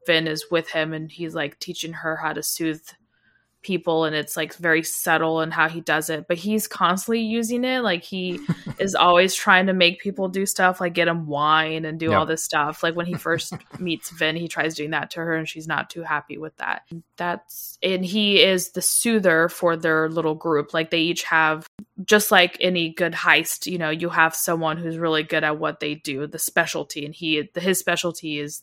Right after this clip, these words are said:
Speaker 1: the soothing.
Speaker 2: Now, you, you mentioned the wine thing. I, that was one of my favorite things that he just, kind of comical things he did as a character was whenever they were somewhere <laughs> where he could get somebody to bring him wine, he used his abilities to, to get whoever it was to bring him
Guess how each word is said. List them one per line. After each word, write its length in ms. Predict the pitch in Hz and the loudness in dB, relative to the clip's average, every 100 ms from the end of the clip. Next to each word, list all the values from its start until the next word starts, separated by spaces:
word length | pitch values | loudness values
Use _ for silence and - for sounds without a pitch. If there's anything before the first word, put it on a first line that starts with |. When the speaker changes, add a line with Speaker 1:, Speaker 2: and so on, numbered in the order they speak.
| - | -14
Speaker 1:
the 80 | - | -10
soothing. 560 | - 147 131 135 185 _ - - - | -8 -10 -10 -10 -10 _ -20 -18 -6
Speaker 2:
Now, 100 | 107 | -2
you, 180 | 104 - | -2 -2
you 120 | 117 | 0
mentioned 340 | 104 104 104 95 | 0 0 -2 -2
the 80 | |
wine 380 | 90 90 90 92 | 0 2 2 2
thing. 180 | 87 92 | -2 0
I, 140 | 92 | 2
that 120 | 90 98 | 4 4
was 200 | 98 107 | 4 0
one 80 | |
of 40 | 95 | 0
my 140 | 95 | 0
favorite 340 | - 101 85 - | 0 -4 -4 -8
things 220 | 92 87 | -8 -6
that 100 | 85 | -6
he 120 | 98 | -8
just, 320 | 85 - - | -6 -10 -6
kind 140 | 98 92 | -2 -2
of 80 | |
comical 360 | - 98 90 87 | 0 -2 -2 -4
things 240 | 95 90 | -6 -6
he 80 | - | -4
did 140 | 90 87 | -4 -4
as 100 | 82 | -6
a 60 | |
character 420 | - 90 85 90 | -4 -4 -2 -6
was 200 | 85 82 | -6 -6
whenever 260 | 90 90 92 | -4 -4 -4
they 140 | 92 | -4
were 220 | 90 87 85 | -2 -2 -2
somewhere 360 | - 98 92 | -2 0 -2
<laughs> 20 | |
where 180 | 90 98 - | -2 -2 -2
he 300 | 175 - 165 | -2 -2 -2
could 260 | - 110 | 0 0
get 180 | 120 110 | 0 -2
somebody 300 | - 98 101 | -2 -4 -4
to 80 | 95 | -6
bring 220 | 90 98 | -8 -8
him 160 | 92 92 | -6 -4
wine, 280 | 95 90 95 | -2 -2 -4
he 100 | 110 | -8
used 280 | 95 95 | -8 -10
his 140 | 92 87 | -10 -12
abilities 500 | 90 87 87 87 - | -10 -8 -8 -10 -10
to, 280 | 90 82 - - | -12 -12 -14 -14
to 80 | 92 | -6
get 240 | 95 85 | -4 -4
whoever 320 | 110 101 95 | -2 -4 -4
it 80 | 80 | -6
was 320 | 92 92 - | -4 -4 -4
to 100 | - | -10
bring 260 | 82 85 82 | -10 -10 -10
him 260 | 82 80 | -12 -12